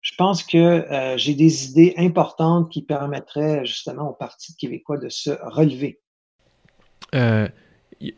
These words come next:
Speaker 2: y, y a quand même, il y a des valeurs qui sont très importantes pour vous. C'est quoi vos valeurs et vos enjeux prioritaires en politique ?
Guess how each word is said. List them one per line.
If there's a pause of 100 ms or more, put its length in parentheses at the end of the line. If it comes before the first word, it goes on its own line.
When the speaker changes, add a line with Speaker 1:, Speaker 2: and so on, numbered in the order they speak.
Speaker 2:
y,
y
a
quand
même,
il
y
a
des
valeurs
qui
sont
très
importantes
pour
vous.
C'est
quoi
vos
valeurs
et
vos
enjeux
prioritaires (480)
en
politique ?